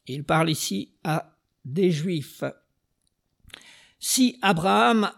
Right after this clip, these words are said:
euh, c'est l'apôtre Paul bien sûr qui s'exprime, si Abraham a été justifié par les œuvres, il a sujet de se glorifier, mais non devant Dieu. Car que dit l'Écriture ?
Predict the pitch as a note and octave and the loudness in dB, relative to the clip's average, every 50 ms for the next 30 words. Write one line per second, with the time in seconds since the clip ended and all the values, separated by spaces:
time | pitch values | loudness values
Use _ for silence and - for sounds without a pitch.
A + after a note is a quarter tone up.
0 | - - F3 D3 - - C#3+ B2+ E3 D#3+ D3+ F#3 D#3+ - - D3 C#3 C#3 C#3 C3 | -6 -6 -6 -4 -4 -4 -2 -2 -2 0 2 0 0 2 0 0 0 -2 -4 -6
1 | - D3+ - - - D3+ - - - - - - B2 B2 G3 D3+ C#3+ A#2 - _ | -6 -8 -8 -8 -8 -8 -8 -10 -10 -12 -12 -12 -12 -10 -10 -10 -12 -14 -16 _
2 | _ _ _ _ _ _ _ _ - - - C4+ D4 C4+ G#3 E3 F3+ G#3 G#3+ G#3 | _ _ _ _ _ _ _ _ -12 -4 0 2 2 2 4 2 2 2 4 4
3 | F#3+ E3+ E3+ E3+ - F3+ E3+ - G#3 F#3+ - - G#3 F#3 - - E3+ D#3 - C3+ | 2 2 2 0 0 0 -2 0 -2 -4 -4 -4 -6 -6 -4 -2 -2 -2 -2 -4
4 | A#2+ C3+ D#3+ F3+ F3 G3 C4 A#3+ A3 F#3 D3+ C#3 C3 C3+ C3 B2 - - E3 E3 | -6 -4 -2 -2 2 6 6 6 6 4 2 -2 -6 -6 -8 -8 -6 -4 -2 -2
5 | D#3 D3+ D3 - - A3 F#3+ F#3+ G#3 F3 D#3+ - - E3 D#3+ F3+ F#3+ G3 G#3+ A3 | -2 -2 -2 -2 -2 0 2 4 4 2 2 0 -2 -2 0 2 2 2 2 2
6 | F3 - - A3 G3+ E3+ C3 - - _ _ _ - _ _ _ - D#3+ E3 E3+ | 0 0 0 0 0 0 0 -2 -10 _ _ _ -20 _ _ _ -4 -2 -2 0
7 | E3+ F3+ G#3 A3 G#3 F#3+ E3 C#3+ D3+ C#3+ D#3+ F3+ F#3 D3 C3+ C3+ - A#2+ - _ | 0 2 4 4 4 2 2 0 -2 -2 -2 -2 -2 -2 -4 -6 -8 -10 -12 _
8 | _ _ _ _ _ _ _ _ _ _ _ _ _ - - - - D4+ C4 D4 | _ _ _ _ _ _ _ _ _ _ _ _ _ 0 0 2 2 2 2 2
9 | D4 C#4 A#3 - A#3 A3 - - F3+ D#3 C#3+ C3 - | 2 0 0 0 0 -2 0 0 -2 -2 -2 -4 -8